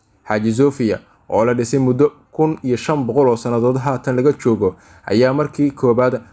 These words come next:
waxaa loo asteeyay kiniisad, balse boqortooyadii Cuthmaaniyiinta ayaa sanadkii kun afar boqol iyo saddex iyo kontonkii u beddeshay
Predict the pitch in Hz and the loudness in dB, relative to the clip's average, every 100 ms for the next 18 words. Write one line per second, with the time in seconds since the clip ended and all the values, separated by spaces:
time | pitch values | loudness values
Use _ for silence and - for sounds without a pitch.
0 | - 190 156 135 143 117 110 - 117 131 | -10 -6 -2 -2 0 -2 -4 -4 -2 -2
1 | 127 110 101 - 117 - - - 110 - | -2 -4 -2 -2 -2 -4 -20 -6 -4 0
2 | 127 113 120 117 - 120 139 139 117 107 | -2 0 0 -2 -2 0 2 2 0 -2
3 | 127 123 120 139 143 120 90 - - - | -2 0 2 2 2 0 -2 -8 -20 -8
4 | - 151 165 190 165 147 135 165 160 - | 0 2 2 -2 -2 -4 -2 -2 -2 0
5 | 135 110 117 135 123 131 135 123 117 151 | -2 0 0 0 0 -2 -2 -2 -2 -2
6 | 143 127 113 135 143 117 107 104 104 | -2 -4 -2 0 2 2 2 0 -2